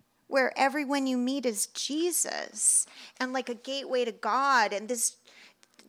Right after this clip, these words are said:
Jesus had a tumor and we made fun of him? We didn't make fun of Jesus. Shut up.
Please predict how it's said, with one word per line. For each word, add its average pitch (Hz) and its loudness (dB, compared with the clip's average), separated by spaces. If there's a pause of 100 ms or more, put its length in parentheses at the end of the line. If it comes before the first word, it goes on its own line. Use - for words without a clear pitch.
Jesus 269 0
had 233 -2
a - -6
tumor 311 -2
and 214 -6
we 247 -2
made 240 -4
fun 320 -2
of 226 -2
him? 190 -8 (1400)
We 330 -10
didn't 220 -4
make - -6
fun - -8
of - -10
Jesus. - -8
Shut - -2
up. - -2